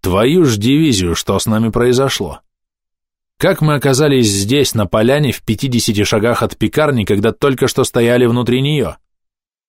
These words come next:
И что это за вихрь такой странный? Вопросов было больше, чем ответов. И решить их можно было только одним способом. «Может, ну её нафиг?»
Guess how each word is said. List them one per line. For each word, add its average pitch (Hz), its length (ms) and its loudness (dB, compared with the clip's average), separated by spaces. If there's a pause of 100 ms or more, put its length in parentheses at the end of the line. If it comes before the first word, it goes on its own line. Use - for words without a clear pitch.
И 87 100 -12
что - 200 -6
это 87 160 -4
за 95 140 0
вихрь 123 320 -4
такой 87 300 -8
странный? 78 560 -10 (1500)
Вопросов 92 720 -2
было 82 240 -2
больше, 85 420 -4
чем 104 220 -6
ответов. 120 520 -6 (920)
И 107 100 0
решить 139 340 0
их 135 140 0
можно 131 300 0
было 123 180 2
только 117 240 -2
одним 131 280 -2
способом. 76 520 -10 (1500)
«Может, 127 540 -4
ну 151 300 2
её 120 280 0
нафиг?» 95 480 -6